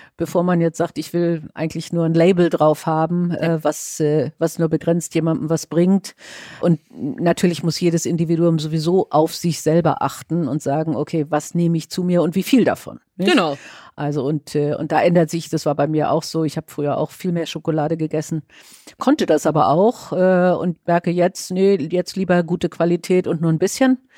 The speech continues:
Speaker 1: Da achte jeder auf sich selber. Das, äh, ist ein guter Punkt. Ja,
Speaker 2: Genau.
Speaker 1: ja, ja.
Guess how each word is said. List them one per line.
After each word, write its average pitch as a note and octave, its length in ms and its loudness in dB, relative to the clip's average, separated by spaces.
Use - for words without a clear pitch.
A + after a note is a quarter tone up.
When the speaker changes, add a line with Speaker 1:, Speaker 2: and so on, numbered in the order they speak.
Speaker 1:
Da D3+ 140 0
achte - 280 -2
jeder D#3 360 4
auf C#3+ 120 2
sich - 200 -4
selber. D3 500 0
Das, - 300 -8
äh, C#3 220 0
ist - 240 -6
ein C#3+ 100 -2
guter C#3+ 220 -2
Punkt. C3+ 500 -4
Ja, - 160 -4
Speaker 2:
Genau. D#3+ 220 -4
Speaker 1:
ja, B2+ 80 -2
ja. - 180 -10